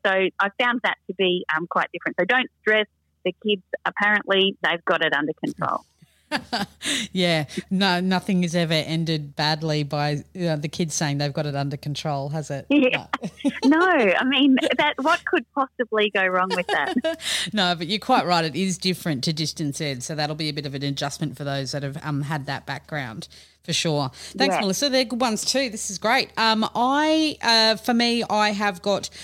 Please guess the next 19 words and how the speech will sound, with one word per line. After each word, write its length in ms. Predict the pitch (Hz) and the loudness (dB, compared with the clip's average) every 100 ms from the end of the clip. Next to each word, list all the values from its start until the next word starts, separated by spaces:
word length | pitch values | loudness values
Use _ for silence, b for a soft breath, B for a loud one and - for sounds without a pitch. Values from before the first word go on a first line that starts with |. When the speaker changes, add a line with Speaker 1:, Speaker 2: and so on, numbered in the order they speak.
| B B | B B
Speaker 2:
one 180 | 226 226 | 0 2
home 220 | 220 208 | 0 0
from 220 | 220 208 | 0 0
boarding 260 | 202 202 208 | 0 -2 -2
school 340 | - 202 190 | 0 0 0
and 180 | 175 185 | 0 0
one 240 | 180 180 190 | 0 0 0
in 180 | 180 175 | 0 -2
a 60 | |
local, 680 | 170 170 175 180 175 170 - | 0 0 -2 -2 -2 -2 -2
um, 220 | 165 165 | -2 -2
the 60 | 165 | 0
local 260 | 165 165 | -2 -2
state 320 | 156 196 190 - | -4 -4 -4 -4
school, 340 | - 269 285 B B B | -2 -2 -2 B B B
and 380 | 190 196 202 196 - | -2 0 0 -2 -2
so 260 | - 226 | 0 2
I 60 | 208 | 0
guess, 320 | 196 214 - | 0 -4 -4